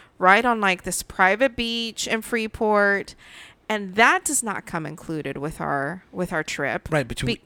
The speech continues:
Speaker 2: we, we can upgrade.
Speaker 1: We can upgrade. The upgrade is two hundred dollars a night.
Speaker 2: Mm-hmm.
Speaker 1: That I remember.
Speaker 2: Yep.
Speaker 1: Okay.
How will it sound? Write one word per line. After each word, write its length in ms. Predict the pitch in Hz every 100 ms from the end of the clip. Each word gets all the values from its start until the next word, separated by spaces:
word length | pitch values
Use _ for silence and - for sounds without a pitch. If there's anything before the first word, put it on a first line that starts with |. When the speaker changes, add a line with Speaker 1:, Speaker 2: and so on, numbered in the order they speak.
| -
Speaker 2:
we, 60 |
we 60 | 147
can 200 | - 123
upgrade. 640 | - 151 - 110 160 - -
Speaker 1:
We 180 | 208
can 220 | 220 220 196
upgrade. 560 | 175 - - - - - _ _ _ _ _ _ _ _ _ _
The 160 | 196 202
upgrade 360 | 240 - 370
is 140 | 165 -
two 160 | -
hundred 220 | 180 160 147
dollars 340 | 139 98 -
a 40 |
night. 280 | 147 156 - _ _ _ -
Speaker 2:
Mm-hmm. 280 | 135 131
Speaker 1:
That 200 | 190 196
I 60 | 175
remember. 520 | 143 151 160 - - _ -
Speaker 2:
Yep. 20 | -
Speaker 1:
Okay. 300 | 160 117 254